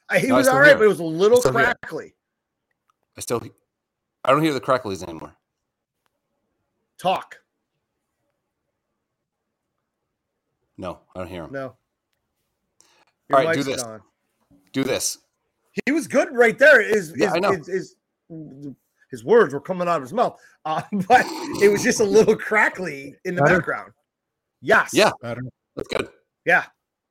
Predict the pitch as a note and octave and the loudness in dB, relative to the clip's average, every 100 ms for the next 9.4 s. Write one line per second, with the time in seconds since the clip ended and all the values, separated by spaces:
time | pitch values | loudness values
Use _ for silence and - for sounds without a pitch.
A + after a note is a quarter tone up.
0 | _ - D#3 G#3 A3+ - _ _ _ _ | _ -12 -2 2 2 0 _ _ _ _
1 | _ _ _ _ _ _ _ _ _ _ | _ _ _ _ _ _ _ _ _ _
2 | _ _ _ _ - A2+ A#2 A3+ A2+ G#2+ | _ _ _ _ -10 -6 0 0 0 -4
3 | A2 - - B2+ - - A#2 _ _ - | -6 -10 -16 -20 -20 -18 -20 _ _ -14
4 | C3+ A3 A3+ A3 _ _ _ - C#3+ - | -6 -4 -4 -10 _ _ _ -4 -4 -2
5 | D#3+ G3+ G#3 F#3 F#3 F#3 F3+ D#3+ - - | -2 0 0 0 0 -2 0 0 -2 -10
6 | _ - - C#3+ C3+ A#2+ - B2 A2 F#2 | _ -20 -8 -6 -6 -8 -8 -8 -6 -8
7 | E2 _ _ _ _ _ _ _ - B2+ | -10 _ _ _ _ _ _ _ -10 -6
8 | C#3+ - C3 B2 A2+ - G#2+ G2 F#2 F2+ | -6 -4 -4 -4 -6 -4 -2 0 -2 -6
9 | G2+ - F2+ | -8 -8 -10